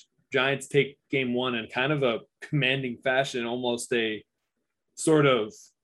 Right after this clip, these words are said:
proving of themselves, but then the Dodgers bounce right back. Neither of the games ended up really close. So I think game three now, the Dodgers get Scherzer to go, where I believe it's gonna be Gausman for the Giants.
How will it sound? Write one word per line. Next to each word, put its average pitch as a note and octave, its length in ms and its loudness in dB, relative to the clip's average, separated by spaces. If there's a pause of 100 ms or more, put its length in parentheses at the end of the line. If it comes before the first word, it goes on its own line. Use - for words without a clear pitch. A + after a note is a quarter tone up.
(540)
proving D3+ 640 4
of A#2 160 -2
themselves, G#2 720 -6
but A#2+ 80 -4
then A#2+ 100 -2
the A2+ 80 -2
Dodgers A#2+ 460 0
bounce B2 300 -6
right A#2 240 -2
back. A2 280 0 (340)
Neither C3 240 2
of B2+ 80 -8
the C3 80 -2
games B2 400 -2
ended A#2+ 200 -6
up A#2 180 -2
really A#2 280 0
close. A2+ 480 -6
So A#2 200 -4
I A2+ 100 -2
think A#2+ 300 -6 (220)
game B2+ 240 0
three B2 260 4
now, A#2 360 0 (920)
the G#2+ 380 0
Dodgers B2+ 400 2
get B2 180 0
Scherzer B2+ 460 0
to B2 60 -4
go, B2 280 0
where A#2+ 160 0
I G#2+ 40 -2
believe A#2+ 320 -6
it's B2+ 100 -12
gonna B2 160 -6
be A2+ 120 -6
Gausman A2+ 440 0
for A2 80 -20
the G#2+ 80 -10
Giants. G#2 600 -8